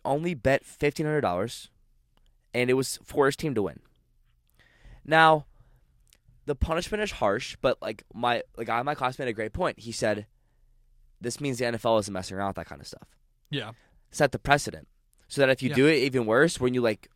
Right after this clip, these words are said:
Speaker 1: bet more money, like, you're really screwed. So that basically
Speaker 2: Yeah.
Speaker 1: means don't do it.
Speaker 2: Yeah.
Speaker 1: Like, obviously, I don't agree with suspension, but I think that's a great point that that person made.
Speaker 2: It, it is. Like, it, it does show that they care,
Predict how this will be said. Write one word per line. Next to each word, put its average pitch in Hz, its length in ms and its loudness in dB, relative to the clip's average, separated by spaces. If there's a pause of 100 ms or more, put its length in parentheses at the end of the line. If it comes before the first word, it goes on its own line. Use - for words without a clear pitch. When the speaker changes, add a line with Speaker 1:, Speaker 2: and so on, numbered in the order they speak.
Speaker 1:
bet 120 220 0
more 123 120 0
money, 131 380 0
like, 107 260 -6
you're 98 140 -4
really 117 300 2
screwed. 87 360 -6
So - 140 -2
that 110 160 0
basically 143 220 2
Speaker 2:
Yeah. 147 60 0
Speaker 1:
means 120 180 -6
don't 107 320 2
do 110 120 0
it. 85 140 -6 (160)
Speaker 2:
Yeah. 165 200 -4 (280)
Speaker 1:
Like, 151 160 2
obviously, 151 280 4
I - 20 0
don't 139 100 4
agree 117 160 0
with 127 140 2
suspension, 113 400 -6
but 104 120 -8
I 131 200 4
think 160 180 -2
that's 127 180 2
a 120 40 0
great 104 240 0
point 101 220 -6
that 95 40 -8
that 92 140 -4
person 92 260 -6
made. 92 220 -6 (200)
Speaker 2:
It, 202 220 2 (160)
it 190 160 2
is. 143 360 2
Like, 156 260 0 (420)
it, 190 180 2
it 185 120 0
does 185 200 2
show 170 300 0
that 147 200 -4
they 131 120 2
care, 117 480 -8